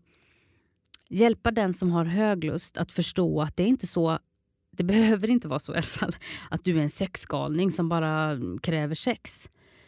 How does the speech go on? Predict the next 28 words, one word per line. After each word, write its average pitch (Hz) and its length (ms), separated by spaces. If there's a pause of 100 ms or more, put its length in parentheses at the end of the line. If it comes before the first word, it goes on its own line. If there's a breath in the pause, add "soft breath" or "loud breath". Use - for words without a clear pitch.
(140 soft breath)
Du 170 260
vill 202 240
ha 175 540 (300)
närhet, 180 1040
intimitet 156 1300 (460)
med 160 320
din 156 160
partner. 208 640 (400)
Och 196 100
det 170 160
ska - 180
du 226 80
inte 233 200
behöva 147 200
skämmas 233 600
för. - 300 (600)
Du 180 120
ska - 160
inte 180 320 (340 soft breath)
behöva 180 200
skämmas 208 580
för 151 180
att 156 140
du 170 160
har 147 160
en 156 100
stark 156 480
lust. - 500